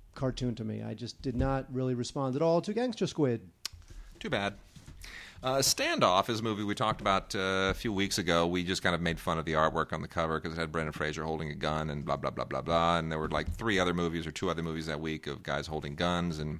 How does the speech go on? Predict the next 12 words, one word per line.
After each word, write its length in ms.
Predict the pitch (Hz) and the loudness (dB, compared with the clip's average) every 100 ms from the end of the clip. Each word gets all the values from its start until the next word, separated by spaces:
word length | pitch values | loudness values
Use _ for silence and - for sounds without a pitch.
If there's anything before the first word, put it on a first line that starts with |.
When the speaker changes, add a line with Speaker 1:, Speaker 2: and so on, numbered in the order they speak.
| 85 | -6
Speaker 2:
we 60 | 85 | -4
were 60 | |
just 180 | 82 90 | -4 0
talking 220 | 101 95 | 2 2
about 180 | 87 82 | 2 0
the 100 | 85 | 0
marketing, 640 | 87 90 98 87 85 82 | 4 6 6 4 0 0
uh, 280 | 78 78 76 - - | 0 0 -2 -6 -4
the 120 | 95 | 0
lack 320 | 92 101 107 | 2 2 2
of 100 | 85 | 0
marketing 640 | 82 85 87 82 80 80 | 2 2 2 -2 -2 -6